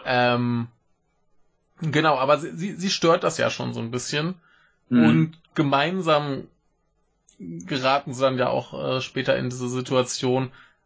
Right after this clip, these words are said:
Speaker 1: wo sie dann unweigerlich von der Polizei gefunden werden, nämlich dass sie einfach, äh, in die Wohnung von einem Toten kommen.
Speaker 2: Genau, ja.
Speaker 1: Und dann diesen Toten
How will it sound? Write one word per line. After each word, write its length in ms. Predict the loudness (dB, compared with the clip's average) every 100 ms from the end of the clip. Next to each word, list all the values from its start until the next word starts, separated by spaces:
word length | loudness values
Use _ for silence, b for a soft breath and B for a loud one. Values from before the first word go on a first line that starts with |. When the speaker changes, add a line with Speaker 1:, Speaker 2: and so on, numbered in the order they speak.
| _
Speaker 1:
wo 120 | -4 -4
sie 120 | 0
dann 180 | 0 0
unweigerlich 560 | 0 2 2 2 0
von 140 | -2 -2
der 80 | -2
Polizei 680 | -2 -6 0 2 2 -4 _ _ _ _ _ -8
gefunden 440 | -4 -2 -2 0
werden, 200 | 0 0
nämlich 200 | -4 0
dass 180 | -2 -2
sie 80 | -4
einfach, 440 | -4 -2 -4 -4
äh, 360 | -4 -2 -2 -6
in 100 | -8
die 160 | -6
Wohnung 280 | -4 -4 -4
von 220 | -6 -6 -4
einem 240 | -6 -10 _ _ _
Toten 380 | -2 -2 -2 -2
kommen. 440 | 0 0 -2 -8 _ _ _ _ _ _ _ -6
Speaker 2:
Genau, 340 | -4 -2 0
ja. 160 | 0 0
Speaker 1:
Und 280 | 0 0 0
dann 120 | 0
diesen 260 | -2 -4
Toten 600 | 0 2 2 0 -4 -4